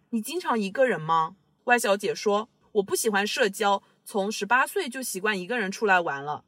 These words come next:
这时，管家按了床头的按钮，把浴缸旁的一扇小窗帘关上了。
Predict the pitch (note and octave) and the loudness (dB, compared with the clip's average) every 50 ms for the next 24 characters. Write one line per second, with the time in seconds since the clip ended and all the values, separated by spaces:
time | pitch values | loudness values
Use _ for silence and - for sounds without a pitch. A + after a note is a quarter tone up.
0 | _ _ _ _ _ - E4+ D#4+ D4 - - F#3 F3 F3 - _ _ - A3 F#3 | _ _ _ _ _ -6 -6 -4 -4 -4 -4 -4 -4 -4 -6 _ _ -4 -4 -4
1 | D#3+ D#3+ - G#3+ A3 A#3 - E4 E4 D4+ C#4+ A#3+ G#3+ - - F3+ F3 G#3+ B3 A#3+ | -4 -2 0 2 2 4 4 2 2 2 0 -2 -4 -2 -2 -2 -2 -2 -2 -2
2 | G#3 - - F4+ F4 E4 D4+ A#3 F3 C#3+ C#3+ - _ _ _ _ - G3+ - - | -2 -2 -2 -4 -4 -2 -4 -4 -4 -6 -8 -12 _ _ _ _ 2 2 2 2
3 | - G4 D4 A#3+ A#3 D4+ C#4+ C#4+ C#4+ - - F3+ E3 F3+ G#3+ A3 F#3+ F#3 G#3+ - | -2 -8 -8 -6 -4 -4 -4 -4 -4 -4 -4 -4 -2 -2 -2 -4 -4 -6 -6 -4
4 | - D#4+ C4 G#3 - - _ - - G3 D3 D3 - - C4 C#4 - C4+ F3+ E3+ | -2 0 -2 -2 -2 -6 _ -6 -2 -2 -2 -2 -2 -4 -4 -2 -2 -2 -4 -4
5 | E3 G3 G3+ G3 F#3+ G#3 - C#4+ B3+ A3 F3+ D3 B2+ - | -2 0 0 0 0 0 0 0 0 0 0 -4 -8 -10